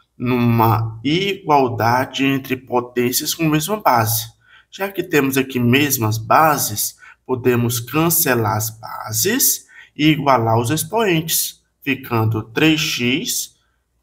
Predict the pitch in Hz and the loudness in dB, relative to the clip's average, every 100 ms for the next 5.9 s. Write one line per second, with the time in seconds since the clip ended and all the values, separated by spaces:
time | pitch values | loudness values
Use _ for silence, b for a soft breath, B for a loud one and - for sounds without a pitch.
0 | _ 156 151 156 113 120 190 226 151 160 | _ -4 -4 2 4 6 2 -2 -6 -8
1 | - _ _ _ _ _ _ _ _ _ | -18 _ _ _ _ _ _ _ _ _
2 | _ - 117 123 - - 156 123 147 170 | _ -6 -2 -2 -4 -4 -4 0 0 0
3 | - 233 240 175 151 143 156 - _ _ | 0 -4 -2 0 0 0 -8 -16 _ _
4 | _ _ 110 117 113 123 123 120 120 123 | _ _ -4 -4 -4 -6 0 2 0 0
5 | 135 135 135 - 151 - - - | 2 2 0 0 0 0 -4 -6